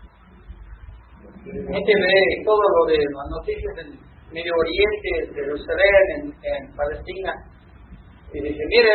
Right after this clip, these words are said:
esto, mira el otro, mira el, el <coughs> mercado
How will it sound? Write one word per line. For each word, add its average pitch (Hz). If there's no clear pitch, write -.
esto, -
mira 214
el 202
otro, -
mira 196
el, 139
el 143
<coughs> -
mercado 170